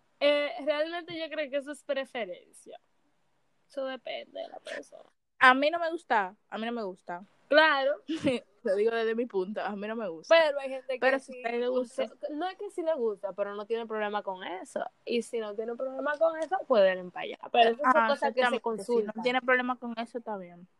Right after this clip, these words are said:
Speaker 2: Ok.
Speaker 1: Son cosas
Speaker 2: Ajá,
Speaker 1: que
Speaker 2: se
Speaker 1: se
Speaker 2: consu-, se
Speaker 1: consultan,
Speaker 2: consulta.
Speaker 1: claro, porque
Speaker 2: Claro que sí.
Speaker 1: Porque, ajá.
Speaker 2: Tú no querías pasar un mal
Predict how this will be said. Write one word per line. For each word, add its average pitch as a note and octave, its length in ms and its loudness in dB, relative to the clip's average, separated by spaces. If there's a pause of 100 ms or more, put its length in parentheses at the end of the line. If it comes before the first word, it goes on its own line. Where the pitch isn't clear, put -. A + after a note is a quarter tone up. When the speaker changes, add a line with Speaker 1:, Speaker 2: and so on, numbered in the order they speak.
(160)
Speaker 2:
Ok. F#3+ 200 -16 (340)
Speaker 1:
Son A#3+ 160 -2
cosas B3+ 200 8
Speaker 2:
Ajá, G#3+ 100 8
Speaker 1:
que A3 60 0
Speaker 2:
se A#3+ 40 -8
Speaker 1:
se G#3 120 4
Speaker 2:
consu-, G3+ 440 0
se G#3+ 120 4
Speaker 1:
consultan, - 40 -20 (120)
Speaker 2:
consulta. G3+ 380 -2
Speaker 1:
claro, F#3 260 -2
porque F3 340 -6
Speaker 2:
Claro G3 440 0
que F#3+ 100 -18
sí. F3+ 360 -16 (1200)
Speaker 1:
Porque, G3 220 0
ajá. F#3 280 -2
Speaker 2:
Tú G3+ 80 -6
no G#3 100 -6
querías G#3 260 0
pasar - 240 -16
un G3 100 -14
mal F#3 100 -8